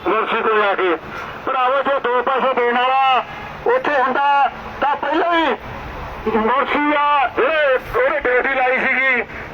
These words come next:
ਥਾਣੇਦਾਰ ਦੀ, ਉਹ ਪਹਿਲਾਂ ਖੜਾ ਹੋਣਾ ਸੀ ਬਿਆਨ ਲੈ ਕੇ ਵੀ ਜੇ, ਜਿਹੜੇ ਡਾਕਟਰ ਨੇ ਕੇਸ ਬਣਾਉਣਾ ਵੀ ਅਸੀਂ ਪਰਚਾ ਦਰਜ ਕਰਕੇ ਦੂਜੇ ਨੂੰ ਛੇਤੀ ਅਰੈਸਟ ਕਰੀਏ। ਪਰ ਭਰਾਵੋ, ਜਦੋਂ ਜਿਹੜਾ ਦੋਸ਼ੀ ਆ, ਦੋਸ਼ੀ ਬਣੇ ਆ, ਦੋ ਪੈਸੇ ਲੱਗ ਜਾਂਦੇ ਆ,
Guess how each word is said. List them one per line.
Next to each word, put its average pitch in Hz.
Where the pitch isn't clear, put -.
ਥਾਣੇਦਾਰ 254
ਦੀ, 254
ਉਹ 247
ਪਹਿਲਾਂ 269
ਖੜਾ 233
ਹੋਣਾ 240
ਸੀ 247
ਬਿਆਨ 233
ਲੈ 233
ਕੇ 262
ਵੀ 254
ਜੇ, 262
ਜਿਹੜੇ 269
ਡਾਕਟਰ 233
ਨੇ 240
ਕੇਸ 240
ਬਣਾਉਣਾ 233
ਵੀ 214
ਅਸੀਂ 247
ਪਰਚਾ 247
ਦਰਜ 226
ਕਰਕੇ 226
ਦੂਜੇ 247
ਨੂੰ 254
ਛੇਤੀ 233
ਅਰੈਸਟ 233
ਕਰੀਏ। 220
ਪਰ 226
ਭਰਾਵੋ, 254
ਜਦੋਂ 254
ਜਿਹੜਾ 277
ਦੋਸ਼ੀ 240
ਆ, 269
ਦੋਸ਼ੀ 247
ਬਣੇ 277
ਆ, 285
ਦੋ 269
ਪੈਸੇ 269
ਲੱਗ 247
ਜਾਂਦੇ 262
ਆ, 240